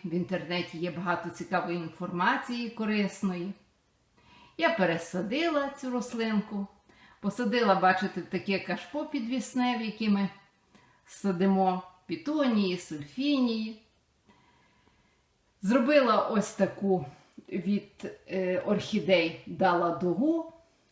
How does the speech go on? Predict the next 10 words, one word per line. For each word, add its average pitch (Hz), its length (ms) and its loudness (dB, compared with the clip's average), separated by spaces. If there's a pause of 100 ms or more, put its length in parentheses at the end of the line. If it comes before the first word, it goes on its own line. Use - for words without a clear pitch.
(680)
і 285 440 2
обмотала 185 800 4
її 160 480 -2
галузочки 240 920 -4 (460)
навколо 202 500 0
цієї 170 540 0
дуги. 160 440 -6 (1000)
І 196 120 0
тепер 285 600 0
щоразу 254 800 2